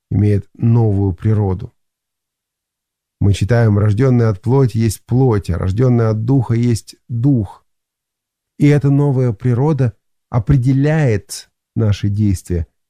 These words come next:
а не только влияет на них. Кстати,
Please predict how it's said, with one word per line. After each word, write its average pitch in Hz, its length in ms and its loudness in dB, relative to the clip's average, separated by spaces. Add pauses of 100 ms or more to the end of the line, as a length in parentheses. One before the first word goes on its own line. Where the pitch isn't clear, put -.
(100)
а 104 200 -2
не 98 160 2
только 117 500 -2 (180)
влияет 98 600 0
на 98 100 0
них. 87 300 -6 (1500)
Кстати, 120 600 0